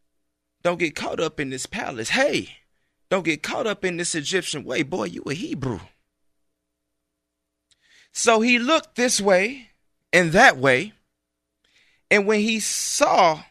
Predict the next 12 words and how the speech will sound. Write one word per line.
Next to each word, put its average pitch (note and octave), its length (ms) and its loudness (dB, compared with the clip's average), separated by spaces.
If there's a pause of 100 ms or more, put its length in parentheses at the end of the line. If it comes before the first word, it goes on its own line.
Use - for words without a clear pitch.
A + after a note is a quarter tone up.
(160)
no G3 240 4
one, E3 320 0
he F#3+ 200 -4
killed B3 640 2
the G3 200 2
Egyptian F#3+ 680 -2 (200)
and F#3 140 0
hid A3 320 2
him F#3 320 -2 (420)
in G3+ 140 2
the F3+ 80 2
sand. C3+ 500 4